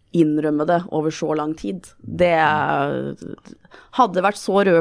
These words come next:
flagg da. Um, som jeg sier, vi mennesker, vi oppfører oss veldig annerledes når vi er under press og trusler, enn når man sitter veldig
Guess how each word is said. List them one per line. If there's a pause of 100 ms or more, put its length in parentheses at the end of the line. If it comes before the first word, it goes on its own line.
flagg
da. (760)
Um, (640)
som
jeg
sier, (320)
vi
mennesker,
vi
oppfører
oss
veldig
annerledes
når
vi
er
under (100)
press
og
trusler, (400)
enn
når
man
sitter
veldig